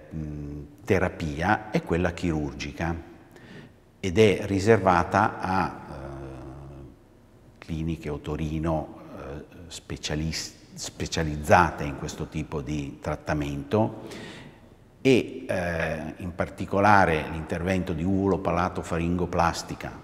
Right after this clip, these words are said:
cioè di una rimozione di parte del tessuto molle che, eh, è ipertrofico a livello dell'uvola, del palato, del faringe, eh,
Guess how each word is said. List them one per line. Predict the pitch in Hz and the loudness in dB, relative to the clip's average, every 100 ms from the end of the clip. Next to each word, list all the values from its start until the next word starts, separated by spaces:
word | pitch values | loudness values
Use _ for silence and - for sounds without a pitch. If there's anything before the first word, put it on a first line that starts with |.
| - | -6
cioè | 82 80 65 - | -2 -2 -4 -10
di | - | -8
una | 80 80 71 | -6 -4 -4
rimozione | 85 87 85 - 104 104 87 80 - | 0 0 0 2 6 8 6 4 0
di | - | -6
parte | - 98 101 - 85 | 2 6 6 6 -2
del | 76 71 | -2 -4
tessuto | - - 98 92 | -6 -4 -2 0
molle | 87 92 92 78 76 67 - - - - | 4 8 8 6 2 0 -8 -14 -14 -4
che, | 87 87 76 - - | 4 4 4 -2 -12
eh, | - 69 65 | -8 -8 -8
è | - 87 82 - - - - - - | -4 -2 -2 -6 -14 -20 -20 -20 -14
ipertrofico | - 82 175 - 101 92 - 76 71 | -8 -2 -2 2 6 6 4 -6 -6
a | |
livello | 69 80 90 82 69 | -4 0 2 2 -2
dell'uvola, | 69 76 92 82 69 - | -4 0 2 2 -2 -8
del | 65 65 | -10 -8
palato, | 76 78 78 73 - | -4 0 0 -2 -8
del | 71 | -6
faringe, | - 104 85 85 87 117 127 - - - - | 0 2 4 2 4 4 2 -4 -12 -14 -6
eh, | 90 82 76 76 73 | 0 2 0 -6 -10